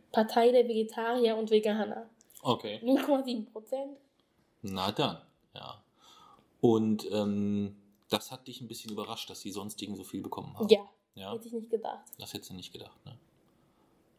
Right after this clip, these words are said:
Speaker 2: Aber kannst du im Nachhinein so ein bisschen meine Argumentation verstehen? Wir haben uns ja so ein bisschen schon drüber unterhalten.
Speaker 1: Nein, nicht so richtig.
Speaker 2: Nicht?
Speaker 1: Immer noch nicht.
Speaker 2: Okay.
Speaker 1: Aber die Partei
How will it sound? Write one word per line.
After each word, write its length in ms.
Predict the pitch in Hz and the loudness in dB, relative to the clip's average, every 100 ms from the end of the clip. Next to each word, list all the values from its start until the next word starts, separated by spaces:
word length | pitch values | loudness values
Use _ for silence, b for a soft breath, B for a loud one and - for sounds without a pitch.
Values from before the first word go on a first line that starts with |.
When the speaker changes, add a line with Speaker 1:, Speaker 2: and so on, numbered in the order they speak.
| _ _ | _ _
Speaker 2:
Aber 220 | - 98 | -2 -2
kannst 280 | - 101 - | -2 -4 -6
du 20 | |
im 60 | - | -6
Nachhinein 500 | 95 101 104 98 95 | -6 -4 -6 -6 -6
so 80 | 95 | -6
ein 60 | |
bisschen 240 | 90 - 95 | -6 -4 -2
meine 180 | 92 90 | -2 -4
Argumentation 640 | 92 92 90 87 - 92 | -4 -4 -4 -6 -6 -6
verstehen? 360 | - - 110 123 | -6 0 0 0
Wir 40 | |
haben 60 | 107 | -2
uns 100 | 104 | -2
ja 80 | |
so 80 | 95 | -2
ein 100 | 92 | -2
bisschen 320 | - - 110 | -2 0 0
schon 140 | 104 101 | 0 0
drüber 200 | 98 95 | 0 -2
unterhalten. 540 | 92 98 101 107 127 - | -2 -2 -2 -4 -10 -10
Speaker 1:
Nein, 840 | - 233 233 226 233 247 254 254 254 | -4 0 2 4 4 4 4 2 0
nicht 140 | 254 | 0
so 100 | 254 | 2
richtig. 640 | 262 285 - - 240 247 - | 2 2 -2 2 2 2 -4
Speaker 2:
Nicht? 200 | 135 135 | 2 4
Speaker 1:
Immer 140 | 233 214 | 2 -6
noch 100 | 214 | -8
nicht. 320 | 220 220 220 _ - | -8 -8 -10 _ 0
Speaker 2:
Okay. 420 | 120 117 127 - - | 2 4 2 -2 -4
Speaker 1:
Aber 220 | 214 220 | 2 2
die 160 | 262 | 0
Partei 500 | 311 294 277 240 269 | -6 -8 -6 2 2